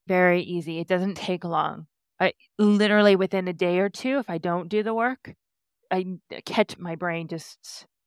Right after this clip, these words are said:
"It's not working, we forget about it, it's, it's not possible," whatever it is. So keeping yourself on focus like that, reminding yourself daily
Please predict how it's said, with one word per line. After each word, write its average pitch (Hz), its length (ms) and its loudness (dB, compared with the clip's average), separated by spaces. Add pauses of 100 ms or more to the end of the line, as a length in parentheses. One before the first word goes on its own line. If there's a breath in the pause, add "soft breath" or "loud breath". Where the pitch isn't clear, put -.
(220)
"It's - 140 -20
not - 160 -16
working, 202 600 -4
we 160 80 -8
forget 196 300 -2
about 190 340 6
it, 185 360 6
it's, - 280 -12 (680)
it's - 80 -18
not - 160 -10
possible," 196 840 0 (320)
whatever 170 320 -4
it 151 80 -6
is. - 320 -14 (1600)
So 180 280 2
keeping 226 360 -6
yourself 214 360 -2
on 180 100 -6
focus 170 360 -8
like 220 140 -8
that, 226 240 -2 (400)
reminding 185 520 -2
yourself 226 340 -2
daily 190 540 0